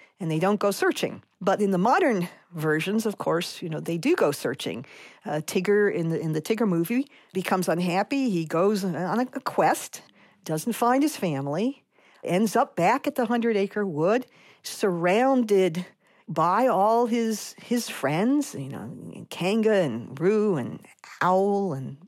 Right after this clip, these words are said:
well, Pooh, of course, and Piglet, and realizes that, "Oh, these are my real family." So, I mean, you never hear the word adoption, but it, it was clearly,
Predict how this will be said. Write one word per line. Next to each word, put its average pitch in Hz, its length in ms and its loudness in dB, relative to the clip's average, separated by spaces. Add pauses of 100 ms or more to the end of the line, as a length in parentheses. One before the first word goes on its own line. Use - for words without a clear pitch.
well, 139 320 -8
Pooh, 202 240 0
of 147 160 -2
course, 185 540 0
and - 180 -14
Piglet, 220 380 0 (840)
and 226 540 4 (200)
realizes 196 1040 2
that, 175 340 2
"Oh, 233 240 2
these 180 340 -2
are 202 120 2
my 202 240 2 (200)
real 147 480 -2
family." 285 640 0 (360)
So, 294 280 4
I 294 60 6
mean, 302 180 4
you 277 100 4
never 302 260 4
hear 262 200 0
the 208 100 2
word 175 220 0
adoption, 147 720 0 (200)
but 156 160 0
it, 143 120 2 (160)
it 170 200 -2
was 180 200 -2
clearly, 214 840 0